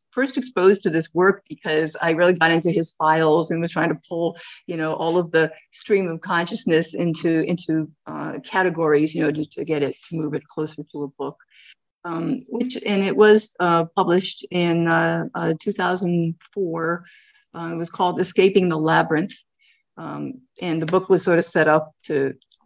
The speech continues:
to talk about, you know, this sort of labyrinth that we create for ourselves when we're very young. And then we, you know, we, uh, find our way out,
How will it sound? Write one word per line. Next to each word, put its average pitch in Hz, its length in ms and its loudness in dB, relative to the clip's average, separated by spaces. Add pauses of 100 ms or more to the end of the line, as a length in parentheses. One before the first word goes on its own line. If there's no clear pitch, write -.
(140)
to - 120 -12
talk 156 300 -8
about, 151 300 -4
you 160 80 -4
know, 147 120 -2
this 156 220 0
sort 165 100 -2
of 165 160 -4
labyrinth 151 380 0
that - 180 -2
we 160 140 4
create 160 520 2
for 151 200 4
ourselves 151 720 2
when 165 160 -8
we're 165 260 -2
very 160 140 2
young. 156 560 2 (440)
And 156 220 -6
then 151 140 -4
we, 160 280 -4
you 165 80 -4
know, 151 140 0
we, 156 220 0 (220)
uh, 139 300 -14 (400)
find 170 240 -6
our 160 100 -2
way 156 240 -4
out, 156 340 -4